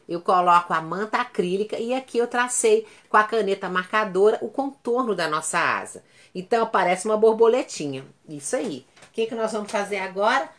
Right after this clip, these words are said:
Nós vamos costurar em cima do risco. Vamos deixar aqui a nossa boneca aqui quietinha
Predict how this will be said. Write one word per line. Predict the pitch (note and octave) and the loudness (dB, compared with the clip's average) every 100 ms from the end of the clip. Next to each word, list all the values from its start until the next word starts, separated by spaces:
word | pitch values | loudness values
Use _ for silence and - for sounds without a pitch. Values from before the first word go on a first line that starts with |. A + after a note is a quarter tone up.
| _ _ | _ _
Nós | A3 C4+ G#3+ | -4 -4 -4
vamos | G3 G#3+ A#3+ A#3+ | -2 -2 -4 -8
costurar | - C#4 - - F4+ B3+ A3 A#3 - - | -8 -6 -6 -4 -2 0 0 -2 -10 -16
em | C4 D4 | -12 -4
cima | - - A3 G#3 G#3 | -2 0 0 -2 -2
do | B3+ | -2
risco. | B3+ G3 C#3 - | -2 -2 -2 -6
Vamos | D3+ D3 | -8 -8
deixar | C#3+ D3 - C#3+ | -6 -8 -8 -12
aqui | C3+ C#3+ | -10 -12
a | |
nossa | C3 B2 | -12 -12
boneca | B2 B2 A#2+ A2+ | -12 -12 -12 -14
aqui | - - | -18 -20
quietinha | - B2 - - C3 B2 D#3 A#3+ | -18 -18 -16 -16 -14 -12 -8 -10